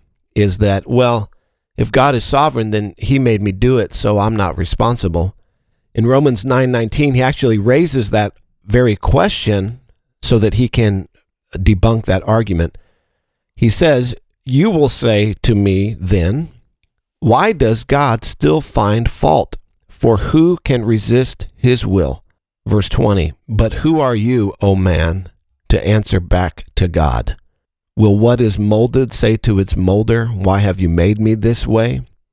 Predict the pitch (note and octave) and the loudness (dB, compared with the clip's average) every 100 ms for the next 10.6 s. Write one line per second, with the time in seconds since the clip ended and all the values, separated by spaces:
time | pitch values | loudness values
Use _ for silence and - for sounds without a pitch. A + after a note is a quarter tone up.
0 | - _ _ _ _ G#2 F#2+ G2+ - A#2 | -20 _ _ _ _ -2 0 0 2 2
1 | A#2 B2+ B2 - G#2+ A2 A2 G#2 B2 - | 2 2 -2 -2 0 2 2 0 -2 -2
2 | A2 G2 F2 E2+ - G#2+ A2+ A#2 F#2+ G2 | -2 0 -2 0 2 2 0 0 -2 0
3 | G#2 F2 F#2+ F#2+ G2+ - A2+ G#2 G2 G2 | -2 -2 -2 -2 -4 -2 0 0 0 0
4 | G#2 G#2+ E2 F#2+ A2 G2+ A2+ A2+ C3 A#2 | 0 -2 0 2 2 2 0 0 0 -2
5 | - - F#2+ A2 A2+ A2+ A2+ A2+ A2 A#2 | -2 -4 0 0 0 0 0 0 0 0
6 | A#2 - F#2+ F2 F#2 G2+ G#2+ - F#2 F2+ | -2 -4 -2 0 0 0 0 -2 -4 0
7 | G#2 - - G2+ G2+ G2+ G#2 G2 G#2+ A2+ | -2 -2 -2 -2 0 -2 -2 0 0 -2
8 | - - _ _ _ _ - A#2 B2 D3+ | -6 -12 _ _ _ _ -2 2 4 2
9 | D3+ A2+ A2 A#2 A#2+ G#2+ G2+ - C#3+ C#3 | 2 0 2 2 0 0 -2 0 0 2
10 | A2 G#2+ G#2+ G2+ G2 | 0 0 0 0 -2